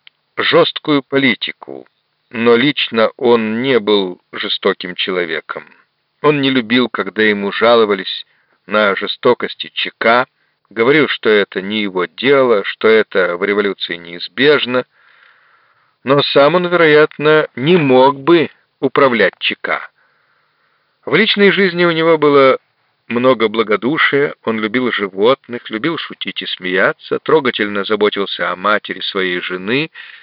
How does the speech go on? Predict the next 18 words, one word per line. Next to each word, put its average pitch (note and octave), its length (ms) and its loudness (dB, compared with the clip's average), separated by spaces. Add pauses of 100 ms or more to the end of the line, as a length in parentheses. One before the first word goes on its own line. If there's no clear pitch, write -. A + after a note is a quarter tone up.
(120)
которой B2 440 2
часто A2+ 640 2
делал G#2+ 360 2
подарки. G#2 600 -2 (640)
Эта E3 180 -2
черта D3+ 460 2
подала A2+ 460 2
повод G2+ 400 -2
Малапарту A#2 760 -2
характеризовать G#2 880 -2
его B2 260 0 (440)
как - 240 -2
мелкого A#2+ 420 2
буржуа, C#3+ 560 0 (380)
что - 200 -6
не G#2+ 120 -2
совсем A#2 360 -2
верно. B2+ 400 -2